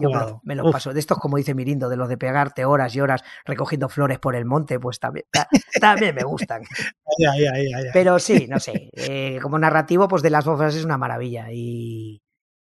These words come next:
Speaker 1: y ya. Y luego de vez en cuando algún partidico al pro y ya está, que tampoco me rompo la. Yo es para pasar los ratos que tengo entre leer,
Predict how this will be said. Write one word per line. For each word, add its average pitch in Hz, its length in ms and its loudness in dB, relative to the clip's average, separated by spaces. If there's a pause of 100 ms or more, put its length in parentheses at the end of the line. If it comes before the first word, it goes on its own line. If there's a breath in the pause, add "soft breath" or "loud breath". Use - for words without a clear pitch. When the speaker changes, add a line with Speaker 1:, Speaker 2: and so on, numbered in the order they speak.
(280)
Speaker 1:
y - 120 -14
ya. 120 280 -8
Y 123 160 -10
luego 117 240 -8
de 123 80 -6
vez 123 100 -6
en 127 80 -4
cuando 127 160 -2
algún 127 140 -2
partidico 123 420 -6
al 123 100 -2
pro 202 240 2
y 147 120 -2
ya 123 80 -8
está, 185 240 -4
que 143 80 -8
tampoco 127 260 -4
me 151 80 -2
rompo 131 220 -2
la. 123 100 -2
Yo 147 120 0
es 170 40 0
para 226 120 2
pasar 139 400 0
los 147 140 2
ratos 180 220 2
que - 80 0
tengo 190 200 4
entre 175 220 4
leer, 165 360 6